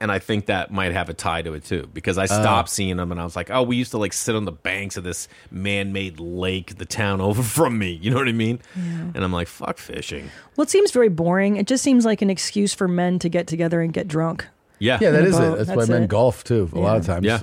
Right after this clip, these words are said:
Speaker 2: Like, some are into golf, but a lot of them just wanna hang out.
Speaker 1: Yeah.
Speaker 2: Yeah, they wanna hang
Speaker 3: It's just
Speaker 2: out.
Speaker 3: a hang.
Speaker 1: Yeah.
Speaker 3: Killing stuff while you hang. It's kinda cool.
Speaker 1: Fuck,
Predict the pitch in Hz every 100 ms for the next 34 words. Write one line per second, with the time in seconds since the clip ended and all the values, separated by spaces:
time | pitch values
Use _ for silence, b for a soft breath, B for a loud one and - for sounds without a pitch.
0 | - 95 85 - 123 113 104 107 101 101
1 | 110 101 95 98 107 113 101 98 95 92
2 | 104 85 98 95 101 - 104 87 82 69
3 | 87 87 80 392 - 165 - 123 135 139
4 | 147 90 76 - - 196 185 185 196 180
5 | - 185 180 202 170 156 - - 185 -
6 | 175 - 135